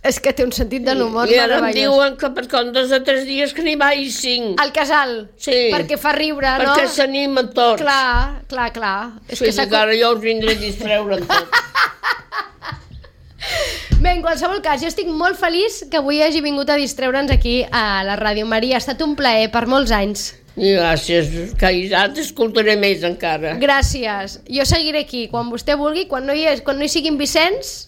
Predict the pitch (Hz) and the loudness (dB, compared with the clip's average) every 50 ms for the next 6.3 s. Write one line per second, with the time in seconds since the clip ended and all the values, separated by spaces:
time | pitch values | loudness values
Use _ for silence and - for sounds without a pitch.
0 | _ _ - - - 247 - - 285 277 285 285 277 262 247 262 277 - 180 180 | _ _ -14 -8 -6 -6 -4 -2 -2 -2 -2 -2 -2 -2 -2 -2 -2 -2 -4 -4
1 | 180 185 190 190 190 190 185 185 185 156 170 185 196 202 208 214 247 262 233 - | 0 2 2 2 2 2 0 0 -2 0 0 0 0 0 0 -2 -2 -2 -2 -4
2 | - - - - 196 - 202 185 185 - 185 180 170 175 170 - - - - - | -4 -6 -6 -6 -6 -4 -6 -6 -4 -2 -2 -2 -2 -4 -8 -12 -14 -14 -14 -18
3 | - - - - - - - - - - - - - 202 202 202 202 208 208 208 | -20 -20 -20 -20 -20 -20 -20 -20 -20 -20 -14 -6 -2 0 2 2 2 2 4 2
4 | 214 214 214 - 214 208 196 202 208 196 190 - - 196 190 185 175 170 156 143 | 2 0 -2 -2 -2 0 0 0 -2 -2 -4 -2 0 0 2 2 2 0 -2 -4
5 | 127 - - - 294 262 240 226 - - 190 226 294 330 359 349 349 240 202 - | -6 -6 -4 0 2 2 2 2 0 0 0 2 2 4 2 2 0 -2 -8 -18
6 | - _ - - 349 311 | -20 _ -2 0 0 0